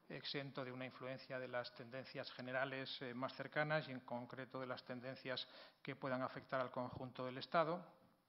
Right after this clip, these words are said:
O incluso también, eh, me parece que algunas de las cosas que, eh, son más claramente detectables fuera, eh, y algunas de las situaciones, eh, que, que pueden, eh, ser más visibles,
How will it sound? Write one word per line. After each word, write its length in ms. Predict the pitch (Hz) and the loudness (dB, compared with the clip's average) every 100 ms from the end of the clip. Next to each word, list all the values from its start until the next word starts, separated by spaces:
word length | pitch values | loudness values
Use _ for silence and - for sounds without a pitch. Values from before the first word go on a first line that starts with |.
| _ _ - - - - - | _ _ -20 -20 -20 -8 2
O 120 | 175 | 4
incluso 640 | 170 170 - 190 196 180 | 6 6 8 8 10 8
también, 640 | 170 160 165 175 175 175 | 10 10 10 10 10 6
eh, 200 | 170 156 | 6 6
me 140 | 147 143 | 4 6
parece 560 | 139 143 143 - 151 | 8 8 6 4 2
que 140 | 147 147 | 4 4
algunas 360 | 131 135 147 | 4 4 0
de 60 | 139 | 2
las 200 | 139 135 | 2 2
cosas 460 | - 135 135 - - | 0 0 0 -2 -4
que, 340 | - 135 131 135 - - - | -4 -2 -2 -4 -12 -16 -4
eh, 300 | 156 139 135 | -2 0 0
son 300 | - 147 143 | 2 2 2
más 300 | 139 139 139 | 6 6 6
claramente 540 | - 135 135 139 131 | 4 6 6 4 0
detectables 640 | 135 131 131 - 135 131 131 | 0 -2 0 4 4 4 -2
fuera, 500 | - 147 143 151 160 - - - - | 2 4 4 2 0 -12 -18 -18 -12
eh, 180 | 147 139 | -8 -2
y 60 | |
algunas 320 | 127 127 135 | 0 0 -2
de 60 | 131 | -2
las 120 | 127 | -2
situaciones, 920 | - 135 127 - 147 143 131 123 - 139 | -2 0 -2 0 0 2 0 0 -2 -2
eh, 680 | 120 120 127 127 127 127 - | -2 -4 -6 -8 -10 -12 -14
que, 760 | - 131 123 123 123 120 123 123 | -8 -6 -4 -4 -6 -8 -10 -10
que 140 | - 117 | -10 -6
pueden, 460 | 131 123 127 123 | -4 -2 -2 -4
eh, 180 | 123 120 | -4 -4
ser 240 | - 135 | -4 -2
más 240 | 123 127 120 | 0 0 0
visibles, 600 | 135 - 143 143 156 - | -2 0 0 0 0 -2